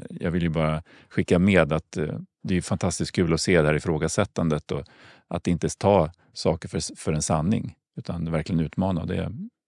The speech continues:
ja, låt oss fortsätta på det. Nu har ju du fått lite erfarenheter från att sätta igång ett arbete med, med, eh, en, en utmanande målbild om att förkorta ledtider och effektivisera.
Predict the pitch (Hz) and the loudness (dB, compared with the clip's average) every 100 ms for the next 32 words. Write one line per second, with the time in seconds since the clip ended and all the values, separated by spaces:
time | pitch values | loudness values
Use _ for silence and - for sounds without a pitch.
0 | _ _ _ _ - 98 107 101 - 92 | _ _ _ _ 0 2 2 0 -2 -2
1 | - - 85 85 107 _ _ _ _ _ | -2 -4 -6 -6 -8 _ _ _ _ _
2 | - 120 143 117 92 113 98 101 95 - | 4 6 8 6 4 2 2 4 4 6
3 | 92 123 - 95 - 92 87 - - 87 | 6 4 4 0 4 4 4 2 -4 -4
4 | - 82 90 101 95 78 87 82 92 92 | -2 0 4 4 4 6 4 6 2 2
5 | - 78 80 78 - 90 87 85 80 - | 0 0 2 0 -2 -2 -2 -2 -4 -6
6 | - - - 202 _ _ _ - 92 - | -8 -10 -12 -16 _ _ _ -8 -6 -4
7 | 87 82 95 117 92 - 107 104 92 87 | -4 -4 0 0 0 4 6 8 6 6
8 | 87 92 87 85 104 87 85 80 - - | 4 4 2 4 4 4 0 -2 -6 -2
9 | 90 - 87 90 82 80 95 85 82 - | -2 2 2 2 0 0 0 2 -2 -4
10 | - 90 92 - 113 92 82 | -6 -4 -4 -2 0 2 0